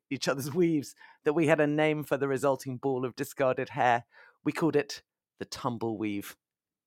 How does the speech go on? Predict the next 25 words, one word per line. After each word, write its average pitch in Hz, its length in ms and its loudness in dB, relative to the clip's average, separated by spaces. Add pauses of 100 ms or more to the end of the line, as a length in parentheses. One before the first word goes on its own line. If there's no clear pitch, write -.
(100)
Beautiful. 139 800 -4 (680)
And, 156 280 8
uh, 147 360 8
Martin 156 640 2 (220)
points 147 360 -2
out 131 260 4 (680)
that 151 280 0
this 180 160 0
seems 165 340 -2
to - 80 -10
be, 127 220 -2
these 139 240 -4
researchers 147 520 0
seem 131 200 -6
to - 100 -16
be 131 120 0
just 143 180 -4
manifesting 135 720 2
the 131 140 -2
entire 127 420 2
history 127 400 -2
of 123 140 -2
women 127 300 0
in 123 120 -2
literature - 440 -2